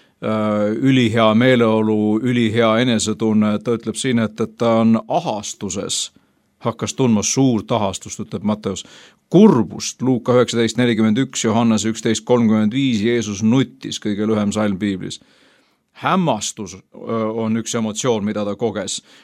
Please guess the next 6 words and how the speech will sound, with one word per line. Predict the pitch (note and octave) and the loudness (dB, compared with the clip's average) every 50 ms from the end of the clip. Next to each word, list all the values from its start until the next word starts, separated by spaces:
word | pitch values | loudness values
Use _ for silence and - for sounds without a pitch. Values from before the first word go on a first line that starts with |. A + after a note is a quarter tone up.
| _ _ _ | _ _ _
Koges, | _ C3 C3+ C3+ C3+ B2 A2+ G#2 - - - | _ -2 0 2 2 0 0 -2 -4 -4 -2
äh, | B2+ A#2+ A#2+ A#2+ A#2+ A#2 A#2 A2+ A2 A2 A2 A#2+ A#2 A2+ - - | -2 0 0 0 0 0 0 0 -2 -4 -6 -10 -14 -14 -12 -6
huvitavatel | A#2 C#3+ C#3+ C3+ - - A#2+ A2+ A2 - - A#2 A2 | -4 -2 -2 -2 -2 -2 -2 -2 -2 -2 -2 -4 -2
puhkudel. | G2+ C#3 C3+ - - A2+ G2 G#2+ G2+ G2+ G2 - _ _ _ _ _ - | -2 -2 -4 -2 -4 -6 -4 -4 -4 -6 -8 -12 _ _ _ _ _ -4
Ükskord | C3+ D#3 D3+ - - C3 B2 A#2+ A2+ A2 - - - _ _ _ - | -4 -2 -2 -2 0 0 2 2 0 -2 -6 -12 -20 _ _ _ -4
hämmastus, | - D3 D3+ D3 C3 A#2 A2 - - - A2+ A2+ A2 - - | -2 0 0 2 0 -2 -4 -6 -8 -8 -8 -6 -6 -8 -12